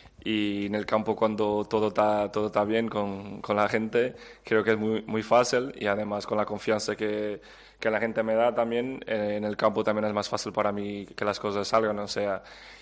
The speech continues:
y para mí estoy disfrutando jugar con ellos, como se ve en el campo mi, mi alegría, la manera como, como juego, creo que,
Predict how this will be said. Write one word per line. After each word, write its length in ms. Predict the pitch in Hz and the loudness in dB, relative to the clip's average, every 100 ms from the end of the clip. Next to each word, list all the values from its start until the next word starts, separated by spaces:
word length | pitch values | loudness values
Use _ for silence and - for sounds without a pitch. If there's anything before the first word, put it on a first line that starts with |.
| - | -14
y 100 | - | -4
para 240 | - 104 104 | 4 4 4
mí 80 | |
estoy 160 | 104 107 | 4 2
disfrutando 580 | 104 - 104 110 110 110 | 2 0 2 2 4 4
jugar 220 | 107 104 | 4 4
con 180 | - 107 | 2 2
ellos, 420 | 113 117 117 - - - - - _ - | 4 4 0 -4 -14 -20 -20 -20 _ -8
como 1080 | 101 98 98 101 101 101 101 101 101 101 | -6 -4 -2 -2 -2 -2 -2 -2 -2 -4
se 160 | - 110 | -2 2
ve 80 | 107 | 4
en 80 | 104 | 4
el 80 | |
campo 280 | - 110 107 | 4 4 4
mi, 360 | 107 104 101 104 | 0 -2 -2 -2
mi 100 | 107 | 0
alegría, 1080 | 107 107 113 117 113 110 110 110 113 - - | 2 2 4 6 8 8 8 4 0 -10 -4
la 120 | 104 | -2
manera 320 | 101 101 104 101 | 0 0 0 -2
como, 480 | 101 104 101 104 | -2 0 0 -2
como 260 | 98 107 104 | -2 -2 2
juego, 320 | 101 110 110 | 4 4 4
creo 220 | 107 104 | 0 -2
que, 560 | 101 101 101 98 98 | -2 -4 -2 -4 -4